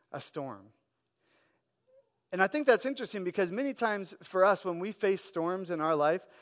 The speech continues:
you know, many of us, we say, "Oh, maybe God's, like, sending me this trial, sending me this storm in my life to punish me. Or maybe God's mad at me. Or maybe I did something wrong. Or maybe God isn't even present at all."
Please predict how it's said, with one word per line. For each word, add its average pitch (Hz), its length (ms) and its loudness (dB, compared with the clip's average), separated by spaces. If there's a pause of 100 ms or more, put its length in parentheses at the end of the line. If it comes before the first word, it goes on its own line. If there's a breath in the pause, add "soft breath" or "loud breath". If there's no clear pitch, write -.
(140 loud breath)
you 170 60 -6
know, 180 220 2 (200)
many 190 180 -6
of 190 80 -4
us, 170 180 0
we 175 60 -10
say, 160 280 0
"Oh, 156 200 -8
maybe 156 380 -8
God's, 147 420 -6
like, 151 200 -4 (100)
sending 180 440 -6
me 170 80 -6
this 147 180 -6
trial, 170 540 0 (220 loud breath)
sending 180 380 -6
me 170 100 -2
this 156 180 -2
storm 185 360 -4
in 160 100 -4
my 156 100 2
life 165 260 6
to 143 100 -6
punish 196 440 -4
me. 139 240 -8 (280 loud breath)
Or 165 100 -2
maybe 190 260 -2
God's 165 460 0
mad 190 380 2
at 170 160 -2
me. 151 200 -4
Or 156 160 -8
maybe 185 300 0
I 165 80 4
did 175 240 -2
something 185 420 -6
wrong. 175 540 -2 (220 loud breath)
Or 180 100 0
maybe 208 320 -6
God 196 240 -4
isn't 165 200 -8
even 131 200 -8
present 139 420 -6
at 120 120 -8
all." 101 280 -12